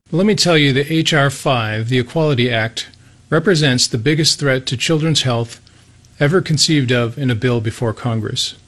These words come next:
The issue has to do with the gender identity provisions.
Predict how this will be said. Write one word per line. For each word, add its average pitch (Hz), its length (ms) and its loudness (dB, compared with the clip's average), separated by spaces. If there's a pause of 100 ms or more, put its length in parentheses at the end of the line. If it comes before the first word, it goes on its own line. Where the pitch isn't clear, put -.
(1080)
The 170 120 0
issue 214 260 4
has 165 260 2
to 165 100 2
do 139 220 2
with 131 160 0
the 127 100 0
gender 131 560 0
identity 117 540 -2
provisions. 110 720 -4